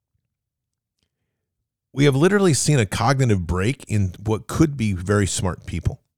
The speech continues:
but they're buying into this garbage. My point, though, that's, there's some accuracy in that, is we do hear Trump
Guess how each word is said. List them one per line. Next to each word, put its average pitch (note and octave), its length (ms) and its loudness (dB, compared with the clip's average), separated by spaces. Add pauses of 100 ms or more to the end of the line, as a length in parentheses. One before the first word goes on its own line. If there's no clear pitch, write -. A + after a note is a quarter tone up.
(720)
but G2 140 -6
they're A2+ 100 2
buying B2+ 440 0
into C3 140 2
this F#2+ 180 0
garbage. G2 420 -2
My B2 140 0
point, G3+ 400 -2
though, G#2 160 0
that's, G2 240 -4
there's G#2+ 240 -2
some G2+ 160 -2
accuracy G#2+ 500 -2
in E2+ 80 0
that, F2 160 -4
is G#2 160 0
we A#2 140 0
do C3 300 -2
hear A2 300 -2
Trump - 520 -6